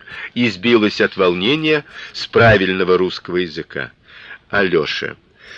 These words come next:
среди здесь завёлся садист". "Не среди здесь, тётя Фира,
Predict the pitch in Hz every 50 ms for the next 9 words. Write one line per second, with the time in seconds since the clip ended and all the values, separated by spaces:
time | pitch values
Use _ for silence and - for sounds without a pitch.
0 | - - - - - - 123 123 123 107 104 120 120 110 101 85 82 80 78 113
1 | 156 190 156 - - - - - _ _ _ _ - - - - - 98 85 -
2 | 123 117 104 107 113 120 117 - - - 107 - - - 101 90 76 82 82 -
3 | - - - - - _ _ _ _ _ _ _ _ _ _ - - - - -
4 | - - - - 127 143 156 147 123 - 147 143 147 147 131 117 131 160 160 147
5 | 131 110 92 95 113 120 104 87 - - - 101 98 92 - - - - 87 82
6 | 78 78 80 82 -